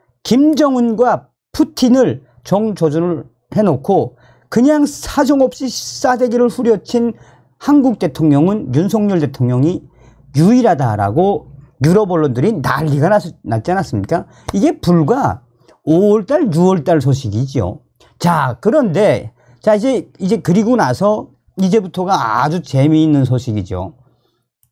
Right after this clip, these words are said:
자, 미국을 국빈 방문 후에 러시아 고위 인사들이, 이제 러시아의 고위 인사들이 모스크바,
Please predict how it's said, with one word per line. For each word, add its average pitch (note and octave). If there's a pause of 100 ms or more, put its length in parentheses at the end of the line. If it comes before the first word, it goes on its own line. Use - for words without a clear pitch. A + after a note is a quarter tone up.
(120)
자, A#2+ (2250)
미국을 A#3
국빈 F3+
방문 D3+
후에 D3
러시아 C#3+
고위 C3
인사들이, G#2+
이제 G#2+
러시아의 A#2+
고위 G#2+
인사들이 G2+ (580)
모스크바, C3+